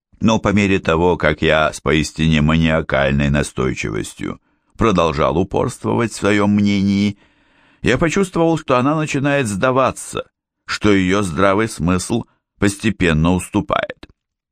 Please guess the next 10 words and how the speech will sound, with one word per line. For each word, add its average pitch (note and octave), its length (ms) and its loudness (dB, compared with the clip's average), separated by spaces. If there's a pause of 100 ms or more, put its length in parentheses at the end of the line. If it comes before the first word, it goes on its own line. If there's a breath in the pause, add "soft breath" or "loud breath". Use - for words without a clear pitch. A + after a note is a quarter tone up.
(380)
"Мне F2+ 480 2
нужны E2+ 680 0 (580)
лучшие G#2+ 640 0
режиссеры, D#2+ 880 -2 (360 loud breath)
создатели F#2+ 720 0
видеофильмов F2 1000 0
о E2 100 2
рок-музыке", E2 800 0 (440)
продолжал B2+ 560 0
я. - 260 -8